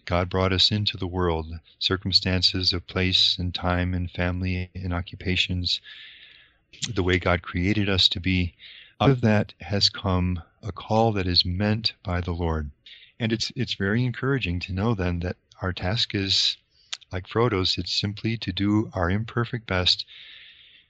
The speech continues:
but we're gonna have help in this, as we'll see, as Frodo will have help in this, to say yes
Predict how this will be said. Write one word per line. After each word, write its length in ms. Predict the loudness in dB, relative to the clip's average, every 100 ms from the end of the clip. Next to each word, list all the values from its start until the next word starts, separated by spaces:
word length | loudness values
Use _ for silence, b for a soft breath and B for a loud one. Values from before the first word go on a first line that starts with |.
| B _
but 140 | 2 2
we're 80 |
gonna 180 | 2 0
have 220 | 0 -2
help 260 | 0 0 0
in 120 | -2
this, 200 | -2 -2
as 180 | 0 -2
we'll 120 | 0
see, 260 | 0 0 0
as 140 | -2
Frodo 320 | -2 0 0
will 140 | -2 -4
have 200 | -6 -6
help 240 | -6 -4
in 100 | -4
this, 320 | -2 0 0 -2 B B B B B
to 100 | 0
say 240 | 2 4 4
yes 560 | 2 2 0 -2 -2